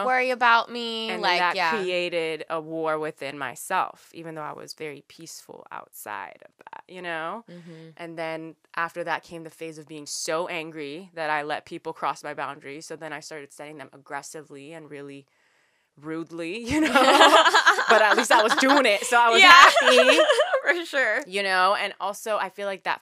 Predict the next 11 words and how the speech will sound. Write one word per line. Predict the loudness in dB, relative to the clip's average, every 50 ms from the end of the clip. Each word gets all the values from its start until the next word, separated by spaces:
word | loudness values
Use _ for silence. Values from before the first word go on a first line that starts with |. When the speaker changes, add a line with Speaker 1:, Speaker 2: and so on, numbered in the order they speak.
| _ _ _
Speaker 1:
first | -6 -4 -4 -6 -6 -8 -10 -12 -14 -18 -20 _ _ _ _ _ _ _ _ _ _ _ _ _
initial | -8 -8 -8 -8 -8 -8 -8 -8 -10 -10
phase | -10 -8 -6 -6 -4 -4 -6 -8 -10
of | -12 -10
setting | -10 -10 -10 -10 -10
boundaries, | -10 -10 -10 -10 -12 -14 -14 -14
it, | -14 -12 -8
it | -8 -6 -6
is | -6 -8 -6 -8
uncomfortable, | -8 -10 -8 -10 -12 -12 -12 -12 -14 -14 -14 -12 -12 -12
especially, | -12 -14 -10 -6 -4 -4 -4 -6 -10 -12 -10 -10 -10 -12 -14